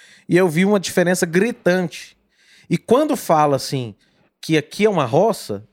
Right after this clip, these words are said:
é uma roça mesmo em termos de desenvolvimento. Nós vivemos no passado. Enquanto vo-, você tem empresas, por exemplo, a Coca-Cola.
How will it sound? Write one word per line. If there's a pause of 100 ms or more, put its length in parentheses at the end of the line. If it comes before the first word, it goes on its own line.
(160)
é
uma
roça
mesmo
em
termos
de
desenvolvimento. (640)
Nós
vivemos
no
passado. (1080)
Enquanto
vo-,
você
tem
empresas, (180)
por
exemplo,
a
Coca-Cola.